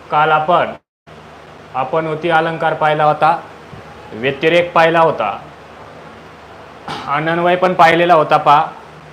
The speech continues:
आज आपण, लक्ष द्या, अति महत्त्वाचे दोन अलंकार आहेत. पहा, कारण हे अलंकार जे आहेत, हे अलंकार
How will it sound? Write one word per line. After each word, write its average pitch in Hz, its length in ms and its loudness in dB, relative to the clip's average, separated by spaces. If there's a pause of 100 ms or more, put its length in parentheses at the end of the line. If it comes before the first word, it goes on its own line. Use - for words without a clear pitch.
(960)
आज 165 220 4
आपण, 165 380 2 (1500)
लक्ष 151 280 2
द्या, 156 180 2 (1000)
अति 202 260 2
महत्त्वाचे 190 580 4
दोन 180 260 2 (540)
अलंकार 165 420 4
आहेत. 156 200 0
पहा, 160 180 4 (960)
कारण 165 240 6
हे 165 160 0
अलंकार 190 540 4
जे 196 120 0
आहेत, 180 340 2 (920)
हे 202 60 0
अलंकार 175 720 4